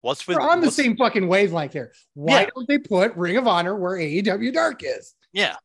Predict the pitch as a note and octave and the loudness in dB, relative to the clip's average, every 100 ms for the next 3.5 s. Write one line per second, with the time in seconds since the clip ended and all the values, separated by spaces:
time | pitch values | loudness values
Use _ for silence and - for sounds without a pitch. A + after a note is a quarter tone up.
0 | _ _ _ _ _ _ _ _ _ _ | _ _ _ _ _ _ _ _ _ _
1 | _ _ F#3+ G3+ - A3 G#3 G#3 G3+ - | _ _ -4 -4 -4 -4 -4 -4 -6 -6
2 | G#3+ A3 G#3 - - - - _ _ _ | -2 -2 -4 -14 -16 -18 -20 _ _ _
3 | _ _ - G#3 C#4+ | _ _ -8 -4 -4